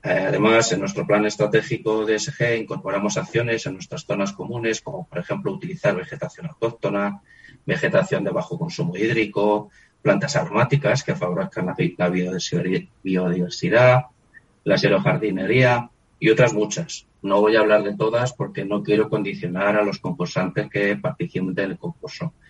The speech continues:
Sucede que, que ahora mismo, pues, eh, nos pasa lo mismo en fase de diseño, en la redacción de, de, de los proyectos,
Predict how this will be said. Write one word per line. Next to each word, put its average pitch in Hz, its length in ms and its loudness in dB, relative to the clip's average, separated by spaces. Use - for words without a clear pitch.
Sucede 131 680 6
que, 101 500 6
que 98 80 0
ahora 101 160 4
mismo, 120 300 -4
pues, 123 140 -4
eh, 98 140 -4
nos 98 380 -2
pasa - 220 0
lo 107 120 -2
mismo 98 340 -2
en - 60 -10
fase - 240 -2
de 101 140 0
diseño, 123 600 0
en 95 100 -6
la 95 80 -4
redacción 92 500 -6
de, 104 380 0
de, 101 220 -4
de 104 140 -2
los 104 180 -6
proyectos, 123 580 -2